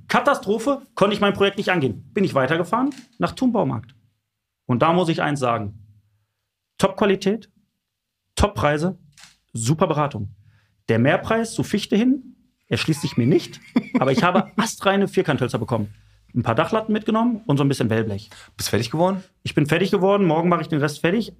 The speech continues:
Speaker 1: aber es ist beim Thun Baumarkt, möchte ich appellieren, vom Preis-Leistungs-Verhältnis aktuell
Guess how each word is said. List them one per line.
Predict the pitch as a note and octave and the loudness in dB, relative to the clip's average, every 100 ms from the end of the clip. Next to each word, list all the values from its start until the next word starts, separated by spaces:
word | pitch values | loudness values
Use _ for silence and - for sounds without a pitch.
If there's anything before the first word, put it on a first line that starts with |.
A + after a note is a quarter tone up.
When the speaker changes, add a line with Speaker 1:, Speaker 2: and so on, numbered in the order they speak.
| - | -6
Speaker 1:
aber | - C#3 F#3+ A3+ B3 A#3+ - _ _ _ _ _ _ _ _ _ _ _ _ _ | 0 2 2 2 0 -4 -18 _ _ _ _ _ _ _ _ _ _ _ _ _
es | C3 B2+ G3+ | -4 -4 -4
ist | G#3+ - - - | -4 -4 -14 -4
beim | C3 B2 - | -2 -2 -2
Thun | C4 C#4 | 0 2
Baumarkt, | D3+ D3+ F#3+ - - | 2 2 -2 -4 -6
möchte | C#3+ C#3+ | -6 -4
ich | C#3+ | -8
appellieren, | C#3 C3+ C3+ G3 A3+ - _ _ _ _ _ _ _ _ _ _ _ | -6 -4 -2 -4 -6 -12 _ _ _ _ _ _ _ _ _ _ _
vom | - A#2 | -4 -2
Preis-Leistungs-Verhältnis | A2+ G#2+ - D3+ D#3+ E3 - C#3+ C#3+ D3 C#3+ - - | 0 -2 0 0 0 -8 -4 -4 -2 -4 -8 -14 -6
aktuell | C3 - - C3 A#2 A#2+ | -6 -6 -10 -6 -6 -6